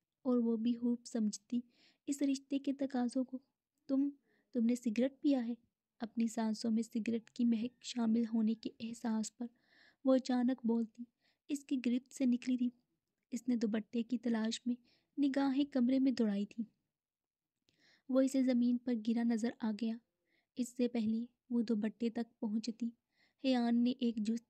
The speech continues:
में इस तक पहुंचते इसे मजबूत कसरती बाहों में उठाया था। सिगरेट वाली बात नज़रअंदाज करते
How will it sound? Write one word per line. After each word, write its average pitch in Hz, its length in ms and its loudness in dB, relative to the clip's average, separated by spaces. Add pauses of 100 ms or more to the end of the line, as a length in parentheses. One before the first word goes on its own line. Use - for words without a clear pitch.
में 233 120 2
इस 240 260 -4
तक 240 120 -4 (160)
पहुंचते 220 460 -6 (280)
इसे 269 180 0
मजबूत 254 600 0
कसरती 240 500 -2
बाहों 220 320 0
में 226 220 0
उठाया 208 320 -4
था। 220 160 -10 (840)
सिगरेट 254 360 0
वाली 254 220 2
बात 233 360 -2
नज़रअंदाज 226 640 0
करते 226 380 -6